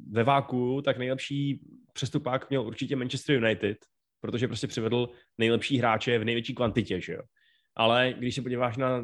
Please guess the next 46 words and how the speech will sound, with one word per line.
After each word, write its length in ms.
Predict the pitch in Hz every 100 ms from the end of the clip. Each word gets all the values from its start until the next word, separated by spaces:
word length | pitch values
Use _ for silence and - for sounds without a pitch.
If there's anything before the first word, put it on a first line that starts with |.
| 110
zbytek 320 | 113 110 123
jejich 180 | 131 139
skvadry 480 | - 120 104 110 120
a 80 | 120
na 100 | 113
to, 100 | 117
kde 140 | 117
je 160 | 127 123
reálně 320 | 110 113 127
tlačí 280 | 117 110 127
bota, 300 | 110 104 120
tak 160 | 110
se 140 | - 113 -
tohleto 300 | 110 117 123
zároveň 320 | 107 110 120
úplně 180 | 117 123
rozplývá, 440 | 120 - 131 104
ten 120 | 95
argument. 320 | 95 95 98 92
Takže, 340 | 101 90 110 104 - - - - -
eh, 320 | 101 98 98
takže 160 | 104 107
za 80 |
mě 120 | 120 127
fakt 200 | 143 -
Chelsea, 280 | 151 123
no. 180 | 98 92
Ačkoliv 380 | 107 - 123 110 _ _ _ _ _
přesně 280 | - 131 135
jako, 260 | 123 123 - _ _ _ _ -
eh, 160 | -
no, 420 | 135 131 143 147 - -
jasně, 300 | 127 - 101
no. 120 | 92
Dalo 220 | 98 139
by 80 | 147
se 100 | 156
přesně 400 | 151 147 147 131
úplně 320 | - 160 160
jednoduše 300 | 147 147 143
argumentovat, 480 | 135 135 131 131 131
že 180 | 120 120
když 200 | 123 127
právě 280 | 135 131 131
tady 220 | 135 135
City, 460 | - 120 135 131